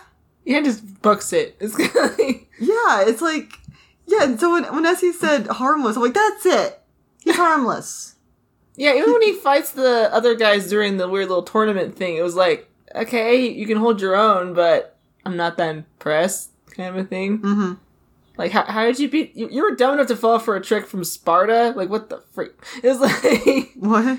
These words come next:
Speaker 1: Oh, the one where the guy does this whole, like, cute little motion thing, and then he thinks it's, like, a greeting, so he tries to copy it, and the guy goes in for, like, a
Speaker 2: Yeah.
Speaker 1: cheap shot, and it's <laughs> like
Speaker 2: Yeah, like, yeah, so s-, this guy has been so, like, puppy threatening.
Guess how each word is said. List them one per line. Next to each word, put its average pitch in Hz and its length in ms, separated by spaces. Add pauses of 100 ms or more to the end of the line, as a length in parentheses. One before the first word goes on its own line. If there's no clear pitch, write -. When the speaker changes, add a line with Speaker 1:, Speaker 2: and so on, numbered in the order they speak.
Speaker 1:
Oh, 220 60
the 220 80
one 220 140
where 208 40
the 202 60
guy 196 160
does 185 300
this 180 140
whole, 180 220
like, 170 280
cute 185 240
little 180 120
motion 170 400
thing, 180 200
and 175 80
then 165 80
he 180 180
thinks 170 300
it's, 160 120
like, 156 200
a 147 80
greeting, 160 400
so 170 100
he 160 80
tries 165 280
to 151 60
copy 156 440
it, 175 60
and 156 60
the 170 40
guy 180 160
goes 175 280
in 175 140
for, 170 180
like, 165 220 (140)
a 165 120
Speaker 2:
Yeah. 220 360
Speaker 1:
cheap 240 100
shot, 214 480 (180)
and 220 100
it's 233 200
<laughs> - 180
like 247 520
Speaker 2:
Yeah, 294 340
like, 262 260
yeah, 196 360
so 262 160
s-, 247 180 (160)
this 254 260
guy 320 180
has 339 180
been 247 240
so, 262 580
like, 202 460 (180)
puppy 285 300
threatening. 247 580